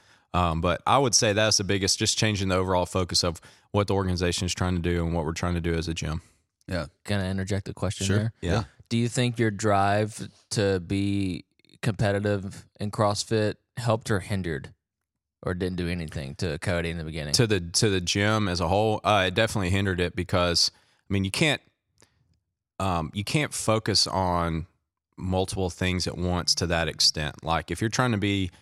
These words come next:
Speaker 1: you know, a CrossFit Games athlete, like, everything else is gonna have to suffer.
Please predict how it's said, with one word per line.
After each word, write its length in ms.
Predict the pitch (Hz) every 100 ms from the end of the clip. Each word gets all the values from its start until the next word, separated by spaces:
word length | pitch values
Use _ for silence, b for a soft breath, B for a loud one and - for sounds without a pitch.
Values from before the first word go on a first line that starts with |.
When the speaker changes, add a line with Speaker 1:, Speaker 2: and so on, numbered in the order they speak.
| b b b 90
Speaker 1:
you 100 | 85
know, 220 | 80 78
a 60 |
CrossFit 400 | 73 98 - 69
Games 320 | 85 98 98 87
athlete, 580 | 80 85 92 82 - -
like, 220 | 73 67 -
everything 340 | 107 104 90
else 200 | 87 -
is 60 | 85
gonna 180 | 92 85
have 140 | 80
to 80 | 76
suffer. 440 | - 78 - 71